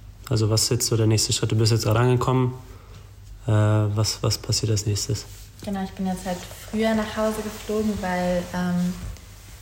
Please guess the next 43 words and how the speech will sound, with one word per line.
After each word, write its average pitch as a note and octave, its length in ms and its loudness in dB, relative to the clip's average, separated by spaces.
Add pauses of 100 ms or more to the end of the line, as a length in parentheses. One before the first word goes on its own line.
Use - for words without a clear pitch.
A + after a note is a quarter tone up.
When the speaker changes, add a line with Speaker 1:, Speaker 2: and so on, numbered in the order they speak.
(200)
Speaker 2:
ich F3+ 240 -4
für F#3 120 -6
den F3+ 200 0
sechsundzwanzigsten F#3+ 1000 -4
Oktober, A3 360 -4
also F3+ 140 -2
jetzt F3+ 160 -4
halt F3 100 -8
in E3 80 -10
ein F3 60 -10
paar E3 220 -10
Tagen G3+ 300 -4
quasi G3 300 -4
auch G3 80 -6
schon, G3 300 -4 (580)
ähm, F3+ 440 0 (640)
ist F3+ 120 -2
halt F3 120 0
dann F3 100 -2
auch E3+ 120 -4
die F3+ 120 -6
O F3 40 -6
P, A3+ 460 -2 (600)
weil F#3 120 -2
ich F3+ 80 -6
halt G3 120 -6
angefangen F#3 420 -4
hab, F#3 260 -6 (800)
das - 140 -4
kann G#3 140 0
auch F#3+ 80 0
eine F#3+ 120 0
Kopfsache A3 560 -4
sein, G#3 180 0
aber G3+ 100 0
ich - 80 -6
hab G3 120 -6
angefangen, F#3 360 -4
dass F3 140 0
ich - 80 0
schon F3+ 140 -2
so F3 80 0
ein F3 140 -2